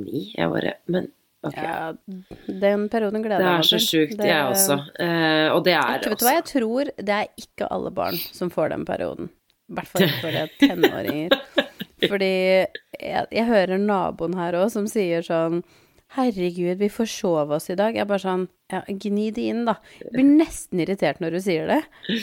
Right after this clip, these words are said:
Speaker 1: Det er
Speaker 2: Så
Speaker 1: veldig
Speaker 2: får jeg
Speaker 1: morsomt.
Speaker 2: sånn, «Kan du slutte å snakke om det?» Og jeg skjønner at det er stress, men jeg bare, «Slutt å snakke om det.»
Speaker 1: Ja.
Speaker 2: Jeg bare, «Når var du våken?» Klokka fem.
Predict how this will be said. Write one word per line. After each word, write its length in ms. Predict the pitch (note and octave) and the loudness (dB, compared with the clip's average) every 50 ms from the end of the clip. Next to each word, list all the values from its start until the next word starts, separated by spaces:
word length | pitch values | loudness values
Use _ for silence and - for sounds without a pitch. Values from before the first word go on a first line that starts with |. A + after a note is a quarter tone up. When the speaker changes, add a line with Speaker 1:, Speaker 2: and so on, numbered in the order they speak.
| - - - - - _ _ _ | -6 -12 -14 -18 -20 _ _ _
Speaker 1:
Det 60 | E3+ | -2
er 20 | D#3 | -2
Speaker 2:
Så 40 | C#3+ | -2
Speaker 1:
veldig 80 | - | 0
Speaker 2:
får 80 | A#3 A3 | 2 2
jeg 80 | A3 A3+ A3+ | 2 2 0
Speaker 1:
morsomt. 300 | A3 A3 A3+ A#3 A#3+ - | 0 0 0 -2 -4 -6
Speaker 2:
sånn, 0 | _ _ _ - | _ _ _ -2
«Kan 120 | C4+ C4+ | -2 0
du 80 | D4 E4 | 0 0
slutte 640 | D#4+ - - - F4+ F4 F4+ - - _ _ _ D#3 | -4 -8 -8 -2 0 0 0 0 -4 _ _ _ -4
å 60 | E3+ | -2
snakke 280 | G#3 - A#3+ A3+ - - | -2 -2 -4 -4 -4 -4
om 100 | E3 F#3 | -4 -2
det?» 80 | A3 - | -2 0
Og 60 | - | -2
jeg 100 | C4 B3 | -2 -4
skjønner 460 | - - - A#3+ F#3 E3+ D#3+ D#3 D3 | -6 -4 -4 -2 0 0 0 0 -2
at 120 | D3+ - | -4 -4
det 80 | - F#3 | -4 -4
er 80 | G3 - | -4 -2
stress, 300 | - A3+ E4+ - - - _ - | -2 -2 -2 -2 -4 -12 _ -6
men 180 | C4 C4 C4+ C4+ | -4 -2 0 0
jeg 160 | C4 B3+ B3 | 0 -2 -2
bare, 400 | B3 A3+ G#3 F#3+ F#3+ G#3+ A#3 A#3+ - _ _ _ _ | 0 0 2 2 2 0 0 -2 -8 _ _ _ _
«Slutt 220 | - - C4 - - | -10 -10 -6 -2 -2
å 60 | C#4 | 0
snakke 200 | C4+ A#3+ G3+ - | 0 0 -2 -2
om 120 | F3 F3+ D4+ | -4 -2 0
det.» 140 | E4+ - - - - - - - - - | 0 0 -2 -4 -12 -20 -20 -20 -10 -6
Speaker 1:
Ja. 80 | F3+ | -4
Speaker 2:
Jeg 80 | E3+ C#4+ | 0 0
bare, 180 | C#4 C#4+ C#4 C#4 | 2 2 2 2
«Når 200 | C4+ C4+ C4+ C4+ | 2 2 2 2
var 100 | C4 C4 | 0 2
du 80 | B3+ B3 | 2 2
våken?» 420 | A3+ A3+ A3 - C4+ C#4+ D4 D4 - _ _ | 0 0 -2 -2 -2 -2 -2 -4 -8 _ _
Klokka 440 | - - D4+ D4 C#4+ - - D4+ - | -8 -4 -4 -4 -2 -2 -6 -6 -6
fem. 500 | - - - D4 C#4+ C#4+ C#4 A#3+ F#3 D#3+ | -8 -8 -6 -2 0 0 0 0 0 -2